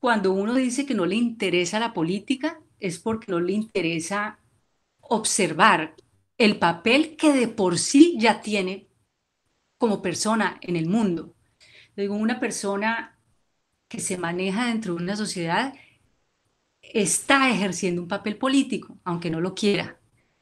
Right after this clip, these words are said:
Una cosa, como te digo y repito, es que no, no se quiera apersonar de ese papel, y eso me parece además muy legítimo. Hay gente que no le importa, y yo sí he sido de esas personas además.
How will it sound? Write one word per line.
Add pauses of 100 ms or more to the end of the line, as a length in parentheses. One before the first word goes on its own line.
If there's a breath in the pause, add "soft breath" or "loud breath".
(100)
Una
cosa,
como
te
digo
y
repito,
es
que
no, (760)
no
se
quiera (560 soft breath)
apersonar
de
ese
papel,
y
eso
me
parece
además
muy
legítimo. (240)
Hay
gente
que
no (240)
le
importa, (200 loud breath)
y
yo
sí
he
sido
de
esas
personas
además.